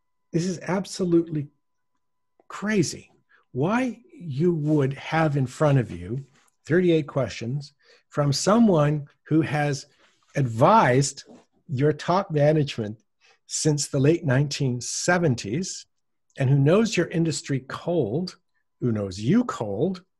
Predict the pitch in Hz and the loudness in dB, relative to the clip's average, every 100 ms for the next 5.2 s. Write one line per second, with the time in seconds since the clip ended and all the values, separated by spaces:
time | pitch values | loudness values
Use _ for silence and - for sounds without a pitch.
0 | _ _ _ _ _ - 127 117 113 _ | _ _ _ _ _ -6 -4 -4 -6 _
1 | _ _ - 147 139 135 _ _ - 123 | _ _ 0 2 2 0 _ _ -8 -6
2 | 123 120 - - _ _ 165 - 170 156 | -6 -10 -14 -18 _ _ -20 -6 2 4
3 | 160 160 175 175 170 - 170 175 170 - | 2 0 -2 -2 -4 0 2 4 2 -2
4 | 156 - 185 160 127 135 113 147 190 190 | -2 -2 -4 -2 -2 -2 2 2 4 2
5 | 156 220 | 2 -2